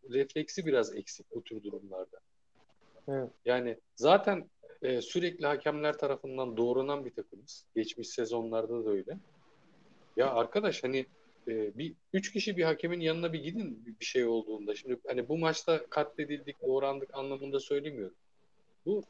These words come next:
Speaker 1: genel olarak bu refleks yok. E, başkan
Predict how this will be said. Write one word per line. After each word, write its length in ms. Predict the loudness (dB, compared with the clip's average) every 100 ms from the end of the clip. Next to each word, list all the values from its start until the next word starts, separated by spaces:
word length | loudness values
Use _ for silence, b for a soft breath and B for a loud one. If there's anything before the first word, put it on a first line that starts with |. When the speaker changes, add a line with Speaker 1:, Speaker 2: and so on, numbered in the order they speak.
| 2
Speaker 1:
genel 260 | 4 6
olarak 440 | 4 4 4 2 0
bu 100 | 2
refleks 500 | 2 4 0 2 4
yok. 220 | 4 2 -18 _ _ _ 0
E, 200 | 2 2 0 -8 -20 _ 2
başkan 440 | 2 2 0 0